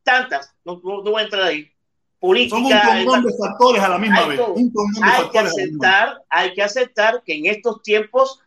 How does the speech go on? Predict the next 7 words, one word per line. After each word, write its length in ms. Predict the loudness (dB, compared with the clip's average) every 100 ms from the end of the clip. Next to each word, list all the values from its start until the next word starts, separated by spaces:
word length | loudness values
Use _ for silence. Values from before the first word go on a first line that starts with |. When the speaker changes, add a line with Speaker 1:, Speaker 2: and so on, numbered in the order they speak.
| _ _
Speaker 1:
las 220 | -2 -2 -2
personas 580 | -4 -4 -2 0 0 0
puedan 280 | 4 4 4
expresar 640 | -2 -6 -6 0 0 -2 -8 _ -8
lo 200 | -6 -4
que 120 | -4
sienten. 640 | -6 -4 -2 -4 -8 -14